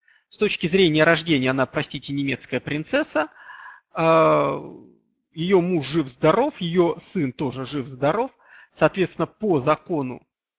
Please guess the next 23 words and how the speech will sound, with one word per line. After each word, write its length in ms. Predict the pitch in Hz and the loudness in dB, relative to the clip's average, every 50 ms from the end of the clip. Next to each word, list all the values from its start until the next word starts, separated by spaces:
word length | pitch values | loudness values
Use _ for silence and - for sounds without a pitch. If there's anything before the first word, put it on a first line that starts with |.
| _ _ _ _ _ _ _ _ _ _ _ _ _ _ _ _ _ _ _ _ _ _ _ _ _ _ | _ _ _ _ _ _ _ _ _ _ _ _ _ _ _ _ _ _ _ _ _ _ _ _ _ _
её 520 | - 139 165 175 160 175 190 147 123 120 - _ _ _ _ _ _ _ _ | -10 -6 -4 -4 0 2 2 2 0 -2 -6 _ _ _ _ _ _ _ _
преемником 640 | - 165 170 170 156 135 123 127 123 - 131 - - _ _ _ _ _ _ _ _ _ _ _ - | -4 -2 0 0 0 0 -2 -4 -8 -10 -12 -14 -14 _ _ _ _ _ _ _ _ _ _ _ -4
никто 360 | 151 170 170 - - 180 147 | -2 -2 -2 -2 -2 0 0
не 220 | 143 151 156 143 123 | 2 2 2 0 0
назначал, 680 | 123 123 117 127 139 143 139 - - 269 349 349 311 - _ - - - - _ _ | 0 -4 -4 -4 -4 -6 -2 0 0 0 0 0 -4 -8 _ -20 -20 -20 -20 _ _
а 240 | - 160 165 156 151 | 6 8 8 8 8
по 320 | - - _ - 196 180 | 6 2 _ -2 -2 -2
старине, 560 | 156 - - - 165 151 165 175 190 233 262 254 | -2 -4 -4 -2 -2 -2 0 -2 -2 -2 -4 -4
по 240 | - - 196 180 | -4 -2 -2 -2
традиции, 880 | - - 160 147 147 147 143 175 220 - - - - 220 214 208 202 190 | -2 0 0 0 0 0 -2 -6 -10 -10 -10 -10 -8 -8 -6 -6 -6 -8
преемником 720 | - - 151 135 127 143 156 180 185 175 - 185 180 160 | -6 -6 -6 -4 -4 -4 -6 -6 -8 -10 -10 -10 -8 -8
должен 340 | 139 135 139 131 160 147 120 | -8 -10 -8 -8 -8 -10 -8
быть 160 | 123 131 - | -10 -10 -8
тогда 280 | - 151 135 127 120 139 | -8 -8 -6 -6 -6 -8
уж 180 | 156 - - | -8 -10 -12
Павел. 340 | _ - 104 - - _ _ _ _ _ _ _ _ _ _ _ _ _ _ _ _ _ _ _ - - - - - - - - _ | _ -10 -10 -10 -12 _ _ _ _ _ _ _ _ _ _ _ _ _ _ _ _ _ _ _ -20 -18 -16 -14 -14 -14 -16 -14 _
Вот. 220 | - 139 131 - - | -8 -8 -8 -6 -6
Это 220 | 208 208 - 196 | -6 -4 -4 -4
очень 360 | - - 180 160 - 156 147 | -4 -2 -4 -4 -4 -4 -2
важный 300 | 139 156 147 - 156 156 | 0 0 -2 -2 -2 -4
момент 340 | 151 165 190 233 262 247 180 | -4 -4 -4 -4 -6 -6 -6
для 180 | 147 151 170 175 | -2 0 0 0
понимания 920 | - 170 151 147 147 151 165 175 175 165 160 151 147 139 135 131 123 - | 0 -4 -4 -4 -2 -2 -2 -2 0 0 0 0 0 0 0 -2 -4 -6